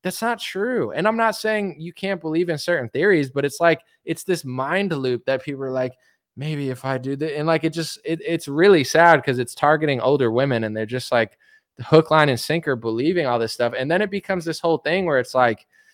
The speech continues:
it's just wasting everybody's time. Like, the men aren't even allowed to stand up against something 'cause, eh, there, people are telling them that this is happening. And it's like, it's just such a mess. Um, <clears throat> but anyway, let's see.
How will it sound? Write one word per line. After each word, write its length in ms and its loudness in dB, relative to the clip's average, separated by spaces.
it's 80 -18
just 160 -2
wasting 440 0
everybody's 400 0
time. 360 -2
Like, 180 -8
the 80 -2
men 200 4
aren't 180 4
even 180 0
allowed 300 2
to 40 -4
stand 320 -2
up 100 0
against 320 -4
something 280 -6
'cause, 280 -8
eh, 160 -6
there, 120 -2
people 320 -2
are 60 0
telling 280 4
them 80 -2
that 160 -2
this 220 -6
is 80 -10
happening. 420 4
And 80 -4
it's 100 -2
like, 180 4
it's 180 -2
just 220 -4
such 200 2
a 80 2
mess. 580 -4
Um, 400 -2
<clears throat> 460 4
but 340 0
anyway, 400 -2
let's 200 2
see. 400 2